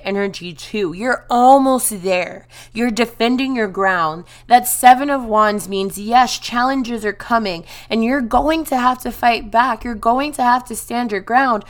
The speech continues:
But the Nine of Wands says, and you're almost done,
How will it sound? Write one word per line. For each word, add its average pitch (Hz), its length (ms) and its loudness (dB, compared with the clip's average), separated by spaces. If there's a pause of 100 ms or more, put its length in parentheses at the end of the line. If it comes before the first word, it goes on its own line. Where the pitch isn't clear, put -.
(260)
But 339 260 2
the 262 80 -4
Nine 254 340 4
of 269 140 -4
Wands 226 340 0
says, 254 460 2
and 220 180 -6
you're 208 280 -4
almost 240 600 -2
done, 214 400 0